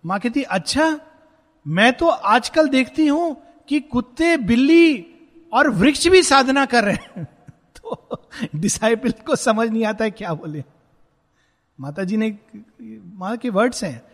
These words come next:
कहती, "अच्छा, मैं तो कुत्ते, बिल्ली और वृक्ष को भी साधना करते देखती हूं,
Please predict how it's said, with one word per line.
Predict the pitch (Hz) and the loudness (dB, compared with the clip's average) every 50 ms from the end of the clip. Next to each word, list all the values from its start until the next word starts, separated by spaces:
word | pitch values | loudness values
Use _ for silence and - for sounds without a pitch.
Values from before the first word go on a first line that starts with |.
| _ _ _ _ | _ _ _ _
कहती, | 185 220 277 | -8 -6 -4
"अच्छा, | - 156 147 - - - 302 381 381 359 - _ _ _ _ _ _ _ _ - | -4 -4 -6 -6 -2 -2 -2 -2 -2 -6 -12 _ _ _ _ _ _ _ _ 0
मैं | 165 226 277 | 2 2 2
तो | - 415 - | 2 0 -2
कुत्ते, | - - 240 233 - - - 440 | 0 0 0 0 2 2 2 4
बिल्ली | 427 403 381 381 392 381 | 6 6 6 6 6 6
और | 403 392 392 370 330 269 233 170 | 4 4 2 0 -2 -4 -8 -10
वृक्ष | 151 151 190 294 254 - - | -4 -2 -2 -2 -2 -4 -4
को | - 427 403 | -2 2 4
भी | 415 415 | 4 4
साधना | - - 277 262 220 240 269 262 | 4 4 2 2 2 2 0 2
करते | 226 247 233 - 269 233 | 0 0 -2 -2 -2 -2
देखती | 196 220 202 - - 220 | -2 -2 -2 -2 -4 -2
हूं, | 202 180 165 | -2 -2 -4